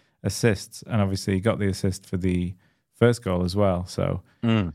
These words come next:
Speaker 1: he, he may well end up our top scorer and top assist maker.
Speaker 2: I mean, you are praying it's a two-year deal, aren't you? I mean, we don't know. We've not been told, and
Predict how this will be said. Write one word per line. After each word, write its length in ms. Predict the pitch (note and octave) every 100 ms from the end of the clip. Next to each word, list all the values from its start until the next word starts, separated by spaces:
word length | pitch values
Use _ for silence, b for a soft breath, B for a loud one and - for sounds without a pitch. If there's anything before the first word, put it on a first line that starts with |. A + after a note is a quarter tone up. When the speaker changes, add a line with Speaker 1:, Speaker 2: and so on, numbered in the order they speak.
| -
Speaker 1:
he, 100 | G2
he 220 | G#2 G2
may 240 | G#2 G#2
well 280 | G2 G#2 G2
end 160 | F#2+ F#2
up 120 | -
our 120 | F#2
top 300 | F2+ - F#2+
scorer 280 | - F#2+ F#2 F#2
and 180 | F#2+ F2+
top 220 | G2 -
assist 420 | - F#2 - -
maker. 440 | F#2+ F#2 - F2 G2 _ _ _ -
Speaker 2:
I 80 | B2
mean, 140 | B2+ B2
you 160 | C3
are 140 | C#3+ C3+
praying 560 | - B2+ A2 G2 F2+ -
it's 160 | -
a 60 | G2+
two-year 360 | - F2 E2+ E2
deal, 200 | E2 D#2+
aren't 220 | D#2+ -
you? 80 | D#2
I 80 | F#2
mean, 220 | F#2 F2+
we 80 | G2
don't 180 | F#2 E2
know. 160 | E2+
We've 180 | E2 E2
not 100 | -
been 140 | E2
told, 420 | - F2 E2+ E2+ E2
and 240 | E2